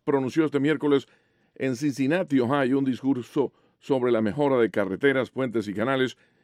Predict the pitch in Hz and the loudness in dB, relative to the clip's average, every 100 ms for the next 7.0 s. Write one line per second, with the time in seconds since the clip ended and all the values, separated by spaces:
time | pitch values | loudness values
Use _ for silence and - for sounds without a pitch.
0 | _ - 101 131 120 123 117 95 135 127 | _ -6 -2 -2 -2 -4 -4 -4 0 0
1 | 113 117 123 120 110 107 120 113 95 123 | 0 0 2 0 0 -2 -2 -2 -2 -4
2 | 117 123 - _ _ _ _ _ _ - | -2 -4 -6 _ _ _ _ _ _ -20
3 | - 143 151 - 117 107 135 127 117 104 | 2 4 4 2 0 0 0 0 2 2
4 | 127 123 127 - _ - 147 135 - 107 | 2 0 -6 -8 _ -2 2 2 2 2
5 | 135 135 - 131 135 113 104 123 117 117 | 4 2 0 0 0 -2 -2 -2 -2 -2
6 | - 107 98 98 123 120 107 113 151 | -2 -4 -4 -4 -2 -2 0 2 2